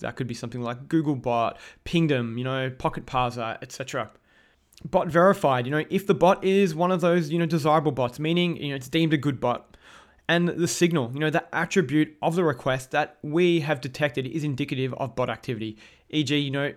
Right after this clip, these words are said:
it's a non-browser user agent. These labels are then surfaced and emitted to CloudWatch. And via CloudWatch metrics, you know, the world is your oyster. You can do almost anything. If you have a slew of bad bots, you may want to start a state machine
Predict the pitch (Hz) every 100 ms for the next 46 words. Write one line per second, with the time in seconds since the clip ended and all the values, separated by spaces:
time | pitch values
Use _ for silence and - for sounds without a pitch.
0 | _ - - 147 139 139 127 127 127 123
1 | 120 117 113 113 104 - - _ _ _
2 | _ _ - 196 247 160 151 120 110 -
3 | - 151 185 - 151 131 123 123 - 160
4 | 170 147 147 123 120 135 127 120 110 107
5 | - - _ - - 165 220 214 - 190
6 | 190 175 156 - 170 - 160 147 147 156
7 | 139 151 143 123 127 120 117 110 - 175
8 | 175 180 143 160 165 - 147 143 135 127
9 | 120 113 - _ _ 180 190 180 190 208
10 | 226 233 220 185 190 160 131 - 160 151
11 | 165 175 165 131 147 147 - 147 151 151
12 | 135 123